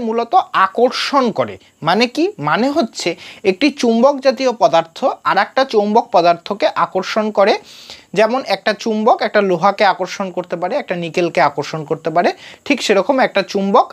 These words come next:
আর একটা চুম্বককেও আকর্ষণ করতে পারে। তো এটা হচ্ছে একটা প্রপার্টি, আকর্ষণ ধর্ম। এছাড়াও আরও একটা প্রপার্টি রয়েছে, যেটাকে বলা হয় দিক নির্দেশক ধর্ম, অর্থাৎ চুম্বক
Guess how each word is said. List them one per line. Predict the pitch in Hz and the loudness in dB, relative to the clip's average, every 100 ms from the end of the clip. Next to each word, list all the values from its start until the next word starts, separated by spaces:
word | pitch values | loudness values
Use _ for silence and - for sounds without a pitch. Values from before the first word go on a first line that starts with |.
| - | -2
আর | 165 214 | -2 -2
একটা | - 285 | -2 -4
চুম্বককেও | 214 196 190 - - - 165 | -4 -2 -4 0 0 2 0
আকর্ষণ | 180 175 196 160 | -2 -4 -6 -6
করতে | 143 - 120 | -8 -6 -4
পারে। | 117 196 403 - - - | 0 0 0 -8 -16 0
তো | 208 - 190 | 2 2 -2
এটা | 190 254 | 2 0
হচ্ছে | 262 302 | 0 -2
একটা | 247 277 - | 0 0 2
প্রপার্টি, | 190 160 185 202 349 - - | 2 4 2 2 -2 -2 -2
আকর্ষণ | 165 202 190 - 220 202 | -2 -4 -4 -4 -4 -2
ধর্ম। | 208 220 359 - - 180 | -2 0 -4 -6 -4 -2
এছাড়াও | 180 254 285 240 | 0 4 6 6
আরও | 190 208 | 4 0
একটা | 202 240 - | 0 -4 0
প্রপার্টি | 180 175 202 208 240 | 0 4 2 0 -4
রয়েছে, | 170 160 294 381 - _ | -2 -2 -4 -6 -12 _
যেটাকে | 151 180 208 202 | -2 0 0 2
বলা | 175 170 | 4 4
হয় | 226 262 170 | 4 2 0
দিক | 262 269 | -2 -2
নির্দেশক | 233 190 208 - 202 - | -4 -2 -2 0 -2 -2
ধর্ম, | 135 110 - 190 | -4 -4 0 0
অর্থাৎ | - - 135 - - _ - | 2 0 0 -2 -20 _ -4
চুম্বক | 349 269 285 | -2 0 0